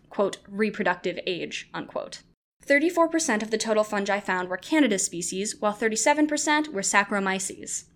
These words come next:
I think it's fair to assume that, unlike in the gut, these Saccharomyces didn't come from bread.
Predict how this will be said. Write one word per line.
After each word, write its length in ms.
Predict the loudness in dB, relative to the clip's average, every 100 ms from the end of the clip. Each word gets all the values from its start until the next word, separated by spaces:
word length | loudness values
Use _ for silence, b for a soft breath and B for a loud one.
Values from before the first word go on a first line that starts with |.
| _
I 60 | 0
think 160 | 4 2
it's 140 | 2
fair 200 | 2 2
to 120 | 2
assume 320 | 0 0 2 2
that, 140 | 2
unlike 280 | 0 0 0
in 120 | 0
the 60 | 2
gut, 360 | 2 2 0
these 260 | -4 -2 2
Saccharomyces 800 | 0 2 0 0 -2 -4 -4 0
didn't 300 | 0 0 -2
come 240 | -4 -4
from 200 | -4 -6
bread. 360 | -2 -4 -4